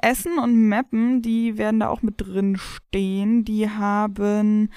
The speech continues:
sich eins zu null getrennt, also auch entsprechend knapp. Das Tor fiel auch erst in der einundsiebzigsten Minute. Also da, ähm,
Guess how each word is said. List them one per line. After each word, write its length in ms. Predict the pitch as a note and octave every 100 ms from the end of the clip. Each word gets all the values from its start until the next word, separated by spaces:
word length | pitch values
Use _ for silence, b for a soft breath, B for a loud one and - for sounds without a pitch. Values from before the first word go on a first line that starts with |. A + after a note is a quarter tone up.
| B B B B B - -
sich 220 | G#3+ A#3+
eins 240 | A3 A#3+
zu 80 | -
null 160 | C4 C4+
getrennt, 440 | B3+ - G#3+ D4+
also 200 | - A3+
auch 120 | A#3 -
entsprechend 800 | A#3+ - - - G#3+ - F4 -
knapp. 400 | - G3+ D4 -
Das 280 | A3+ -
Tor 280 | - A3+ A#3
fiel 220 | B3+ B3+
auch 160 | C4+ B3
erst 240 | - A3+ -
in 100 | A3+
der 160 | A3+ A3
einundsiebzigsten 1080 | - G3+ G#3 A3+ G#3+ G#3+ - - G#3 - - G3
Minute. 720 | G3 F#3+ F#3 F#3+ - - C#4 D#4+ F4+ -
Also 320 | - A#3 A3
da, 580 | G#3+ G#3+ G#3 G#3 - G#3
ähm, 320 | G#3 G#3 G#3